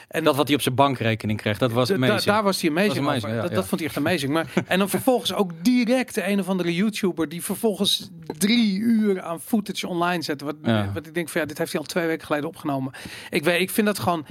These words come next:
Speaker 1: ik vind het nep, ik vind het niet echt, ik vind het gewoon kut. En ik vind het, eh, het, het, het, laat ik zeggen, de uitdaging is, eh, wordt steeds groter om te proberen door al die
Speaker 2: Ja.
Speaker 1: P R, kant-en-klare P R-pakketjes heen te prikken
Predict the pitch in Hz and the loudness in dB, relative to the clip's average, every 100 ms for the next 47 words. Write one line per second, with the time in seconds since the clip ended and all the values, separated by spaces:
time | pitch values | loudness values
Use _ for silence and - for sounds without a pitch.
0 | - - 175 226 185 127 135 180 196 165 | -10 -6 -2 0 0 0 0 0 0 -4
1 | - 160 143 160 - 170 185 180 - 147 | -4 -6 -4 -6 -6 -2 0 0 -4 -6
2 | - 151 143 - 180 127 - - - - | -6 -4 -2 0 0 -2 -10 -16 -10 -2
3 | 180 190 233 202 - - 170 156 147 143 | -2 0 0 0 -6 -12 -12 -6 -2 -2
4 | 156 160 185 190 - 185 175 156 185 185 | -4 -6 -6 -6 -6 -6 -8 -6 -4 -2
5 | - 139 143 190 180 165 147 151 147 151 | 0 0 0 0 2 0 -2 -8 -10 -6
6 | - - - 147 143 139 147 151 147 - | -6 -6 -8 -6 -4 -6 -8 -8 -4 0
7 | 240 240 - 170 202 214 135 127 131 - | 0 0 0 0 2 0 -4 -8 -8 -6
8 | 151 151 143 131 123 165 202 202 - 175 | -2 -2 -2 -4 -4 0 2 0 -2 -2
9 | 175 147 123 123 113 175 208 151 - 170 | -2 -4 2 4 4 4 0 -2 -2 -4
10 | - 156 135 - 170 190 - - 175 139 | -2 -2 -2 -2 -2 -2 -4 -2 -2 -2
11 | - 123 - - - - - 160 240 - | -4 -2 -4 -6 -16 -10 0 2 2 0
12 | 165 - 139 113 - | -4 -4 -4 -4 -4